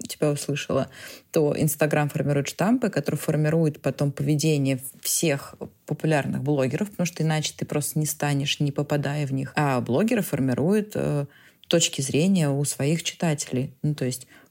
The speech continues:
кто-то, Мета в Инстаграме, э, или алгоритмы Твиттера, э, по сути, управляют тем, как мы думаем.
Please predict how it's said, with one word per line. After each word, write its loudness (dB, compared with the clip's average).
кто-то, 2
Мета 4
в 2
Инстаграме, 2
э, 2
или 4
алгоритмы 2
Твиттера, 0
э, -8
по 2
сути, 2
управляют 2
тем, 2
как -2
мы 4
думаем. 2